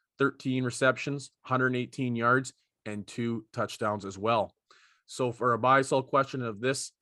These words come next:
uh, this, the week fourteen, uh, buy or sell, will Auclair and the rest of the receiving options in Houston surpass their season average of one hundred eighty-two point five receiving yards against the Seattle Seahawks, especially now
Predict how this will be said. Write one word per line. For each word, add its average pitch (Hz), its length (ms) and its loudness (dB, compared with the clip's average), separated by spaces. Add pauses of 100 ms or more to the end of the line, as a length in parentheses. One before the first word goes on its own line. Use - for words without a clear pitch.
(160)
uh, 104 400 0
this, 123 240 -2
the 113 120 -4
week 110 240 -6
fourteen, 156 580 -2 (440)
uh, 98 100 -8
buy 127 200 4
or 156 80 6
sell, 151 420 2
will 123 160 0
Auclair 139 600 0 (140)
and 117 180 -6
the 113 60 -2
rest 117 320 4
of 151 100 0
the 139 80 0
receiving 131 380 0
options 123 380 0
in 110 80 -8
Houston 117 520 -2 (260)
surpass 123 500 4
their 120 160 0
season 131 340 -2
average 120 500 0
of 110 100 -6
one 110 120 -2
hundred 131 480 0
eighty-two 131 760 -2 (120)
point 127 200 -4
five 127 460 2 (120)
receiving 127 480 -4
yards 107 360 -2 (260)
against 117 520 -4
the 117 100 -8
Seattle 117 540 0
Seahawks, 120 640 -4
especially 127 480 0
now 107 280 -2